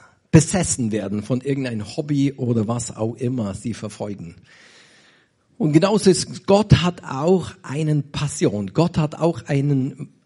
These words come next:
Hobby ist nicht ganz richtig, weil er nimmt sein Hobby ganz schön ernst.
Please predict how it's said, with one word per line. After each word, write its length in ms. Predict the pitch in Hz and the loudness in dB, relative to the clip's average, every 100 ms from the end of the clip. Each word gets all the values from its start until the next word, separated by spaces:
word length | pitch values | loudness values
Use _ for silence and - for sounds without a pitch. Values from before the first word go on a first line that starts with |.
| - | -18
Hobby 440 | - - 196 214 | -4 2 2 2
ist 240 | 156 160 - | 0 0 0
nicht 220 | 196 - | 0 0
ganz 240 | 139 120 | -2 0
richtig, 440 | 160 156 - 107 131 | 0 0 -2 -6 -4
weil 200 | 131 143 | -4 0
er 140 | 160 147 | 2 2
nimmt 260 | 165 170 170 | 2 0 0
sein 300 | 151 147 135 | 0 2 4
Hobby 220 | 151 147 | 4 4
ganz 200 | 135 139 | 4 2
schön 140 | 151 | 2
ernst. 500 | 151 165 107 - - | 4 4 2 -2 -12